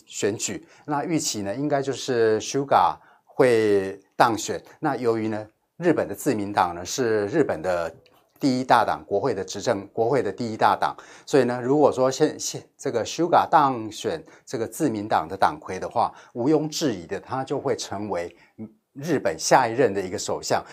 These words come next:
所以虽然说日本首相这是一个不确定的议题，但是几乎是已经这个蛮确定的一个结果了。所以预期呢，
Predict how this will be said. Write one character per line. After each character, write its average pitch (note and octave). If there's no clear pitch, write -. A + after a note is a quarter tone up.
所 E3
以 C3+
虽 F3+
然 D3+
说 E3
日 F3+
本 A#2+
首 F#2
相 A#2+
这 C#3
是 C#3+
一 C3+
个 -
不 A2+
确 B2+
定 B2
的 G#2
议 A2
题， E2
但 D3+
是 D3
几 D#3
乎 D#3
是 D3+
已 G2+
经 A#2
这 B2+
个 F2+
蛮 A2
确 C3+
定 C3+
的 G2+
一 G2
个 G2
结 G2
果 F2+
了。 D2+
所 A#2+
以 G2+
预 D3+
期 -
呢， F2